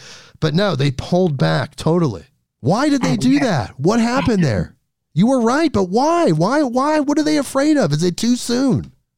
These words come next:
Speaker 2: I think that <clears throat> they were afraid of two sides.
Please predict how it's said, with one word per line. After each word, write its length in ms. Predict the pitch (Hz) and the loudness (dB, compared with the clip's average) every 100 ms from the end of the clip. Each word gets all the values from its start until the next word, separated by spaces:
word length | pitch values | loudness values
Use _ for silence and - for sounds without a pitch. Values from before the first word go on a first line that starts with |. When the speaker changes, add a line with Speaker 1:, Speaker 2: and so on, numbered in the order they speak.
| _ _ _ _ _ _ - | _ _ _ _ _ _ -4
Speaker 2:
I 220 | 208 226 | 0 0
think 400 | 240 240 226 - 202 | 0 2 2 0 -2
that 480 | 185 170 165 - - _ | 0 0 -2 -4 -12 _
<clears throat> 200 | _ _ 233 | _ _ 2
they 500 | 226 185 156 208 220 | 4 4 2 2 2
were 240 | 233 202 | 2 0
afraid 680 | 196 - 190 185 185 185 190 - _ _ _ _ _ _ _ _ - | -4 -4 -2 0 2 2 0 -6 _ _ _ _ _ _ _ _ -4
of 320 | 185 147 - | -2 -2 -6
two 260 | - 240 226 | -4 0 0
sides. 840 | - 196 156 139 - - - - | 0 -2 -2 -4 -8 -12 -14 -14